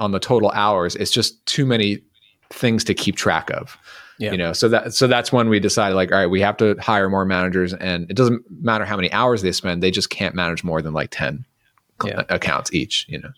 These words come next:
Speaker 2: And, and the other thing that's overlooked in this creative process, and this is something I've been coming to, to terms with, and this is actually not a bad, uh, thing for you to stew on, since you, you do have that music background, and I know you play the guitar and, and all that stuff,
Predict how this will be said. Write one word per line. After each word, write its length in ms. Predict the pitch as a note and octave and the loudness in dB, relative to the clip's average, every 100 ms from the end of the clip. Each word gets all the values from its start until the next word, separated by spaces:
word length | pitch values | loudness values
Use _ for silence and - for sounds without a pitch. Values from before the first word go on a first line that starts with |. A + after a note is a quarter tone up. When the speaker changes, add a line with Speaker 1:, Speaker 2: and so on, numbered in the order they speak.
| _ | _
Speaker 2:
And, 160 | - D3 D#3 | 0 0 4
and 100 | C#3 | 4
the 80 | |
other 140 | D#3+ G3 | 4 2
thing 140 | E3+ | 0
that's 160 | B2 - | -4 2
overlooked 520 | C3 A#2+ A#2 B2 B2 | 4 6 6 6 6
in 120 | A#2+ | 4
this 180 | A#2 A2+ | 4 4
creative 500 | - B2 A#2+ B2+ C3 | 2 2 6 6 4
process, 460 | - C3+ C3 C#3+ - | 2 2 2 2 4
and 160 | A#2 | 4
this 120 | C#3+ F#3 | 4 4
is 80 | |
something 260 | D#3 C3+ B2+ | 4 2 0
I've 80 | A#2+ | 0
been 100 | A#2+ | 2
coming 300 | A#2+ A#2 A2+ | 4 4 2
to, 220 | A2+ G#2+ - _ _ _ _ _ - | 2 0 -2 _ _ _ _ _ -8
to 100 | A#2+ | -2
terms 360 | - A#2+ A#2 | 4 4 4
with, 140 | A2+ G#2 | 2 2
and 100 | A#2 | 2
this 100 | A#2 | 4
is 60 | |
actually 420 | B2 A2+ A2+ G2+ - _ _ _ _ - | 4 4 2 2 -2 _ _ _ _ -2
not 180 | A2 G#2+ | 0 2
a 20 | |
bad, 360 | A2 G#2+ G#2+ - _ _ _ | 2 2 0 -6 _ _ _
uh, 240 | A2+ G#2 G2+ - _ _ _ B2 B2+ | 0 2 0 -6 _ _ _ -18 -2
thing 200 | B2 G#2+ | 0 4
for 80 | |
you 80 | A2+ | 4
to 80 | C3 | 4
stew 220 | - A#2 | 4 2
on, 140 | G#2+ G#2+ | 2 2
since 260 | A2 - | -2 -2
you, 100 | A#2 - | -2 -2
you 140 | A#2 | -4
do 160 | A2 A#2 | 0 0
have 220 | A2 G#2 | 0 -2
that 160 | G#2+ G2+ | -2 -2
music 280 | G#2+ G#2+ | -2 -2
background, 380 | - G#2 G#2+ G#2+ | 0 0 0 -2
and 100 | G#2+ | 0
I 40 | G#2 | 0
know 120 | G#2+ | 0
you 220 | G#2 G#2 | 0 -4
play 200 | - A2 | 0 0
the 80 | G#2 | 0
guitar 320 | - A2 A2 | 0 2 2
and, 180 | G#2+ G#2 | 0 -6
and 140 | - A#2+ | -4 0
all 100 | G#2 | 0
that 140 | G#2 | 0
stuff, 240 | - G#2 | -2 -2